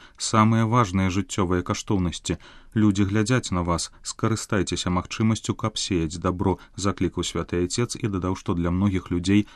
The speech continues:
якія глядзяць на футбалістаў, яны з'яўляюцца мадэллю да лепшага ці да горшага.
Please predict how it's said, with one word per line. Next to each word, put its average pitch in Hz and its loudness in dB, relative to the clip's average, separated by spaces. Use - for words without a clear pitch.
якія 107 0
глядзяць 104 0
на 107 0
футбалістаў, 107 0
яны 131 4
з'яўляюцца 95 2
мадэллю 104 4
да 92 0
лепшага 90 -2
ці - -4
да 92 0
горшага. 92 -2